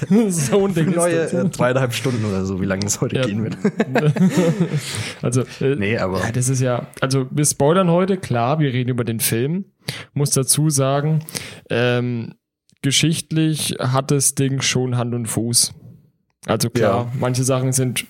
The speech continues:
Speaker 1: filmisch eben abgeändert worden,
Speaker 2: Ja,
Speaker 1: aber
Speaker 2: klar.
Speaker 1: so von dem Grundablauf her lief's in etwa so ab. Ja.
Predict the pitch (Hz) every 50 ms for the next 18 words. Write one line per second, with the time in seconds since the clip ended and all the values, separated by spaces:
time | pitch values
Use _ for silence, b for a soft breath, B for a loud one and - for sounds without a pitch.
0 | _ - - - 147 147 139 143 143 - 123 139 - - 151 214 - 160 151 147
1 | 156 156 151 135 135 139 143 147 147 156 156 151 B B B B B B B -
2 | - 90 113 113 110 113 113 110 110 110 107 101 - B B B B B B B
3 | B B B B B - - 139 - 127 120 135 127 123 123 123 117 - 123 147
4 | 160 170 160 - - - 139 139 - 139 143 139 131 135 - 127 123 123 127 131
5 | 127 127 117 120 123 131 131 131 - - 107 104 - 107 - - 120 113 110 -
6 | 110 107 92 67 101 - - - - B B B B B B B B B B B
7 | B B B B B B _ _ _ _ _ 110 113 127